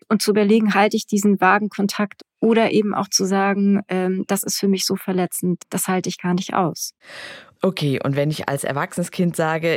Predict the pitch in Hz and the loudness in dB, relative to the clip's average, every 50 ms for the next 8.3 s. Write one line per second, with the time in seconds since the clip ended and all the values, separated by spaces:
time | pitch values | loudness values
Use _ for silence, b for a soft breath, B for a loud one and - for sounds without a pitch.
0 | - - 165 - - 156 147 160 - - 143 139 - 147 143 - 139 139 135 - | -2 -6 -8 -8 -4 -4 -4 -4 -2 -4 -4 -2 -2 -4 -4 -4 -4 -6 -6 -8
1 | - - - 113 - - B B B B B B B B B B 160 147 143 143 | -10 -8 -8 -8 -8 -12 B B B B B B B B B B -2 0 0 -2
2 | - - 143 135 - - - 135 151 180 - 233 226 226 - - 233 226 - 202 | -2 -4 -4 -4 -2 -2 0 0 -2 -2 -2 -2 -2 0 -2 -2 -4 -2 -2 -2
3 | 180 151 147 - 156 143 131 - 139 135 127 - - - - - 127 143 165 - | -2 0 -2 -2 -2 -4 -4 -4 -4 -6 -6 -6 -10 -10 -6 -4 -4 -4 -2 0
4 | 233 247 254 - - _ _ _ _ 147 147 143 151 - - _ _ _ - 170 | 0 0 0 0 -4 _ _ _ _ -2 -2 0 -2 -2 -4 _ _ _ -6 -2
5 | 147 160 170 170 165 - - 160 143 127 160 165 180 180 180 165 - - 135 139 | -2 0 0 -2 -4 -4 -4 -6 -2 0 0 0 0 0 -2 -2 -2 -2 -2 -4
6 | - - - 143 - - 175 202 - - - - 131 - - 135 127 123 117 - | -4 -4 -6 -4 -2 -2 -2 0 0 -2 -2 -4 -4 -4 -2 -2 -2 -4 -4 -2
7 | - 151 147 143 127 - - 131 127 - - 127 117 147 139 - 123 131 123 - | -2 0 0 0 -2 -2 -4 -4 -4 -4 -6 -6 -6 -8 -6 -6 -6 -6 -6 -6
8 | - 135 135 139 156 180 | -6 -4 -2 -2 -2 -2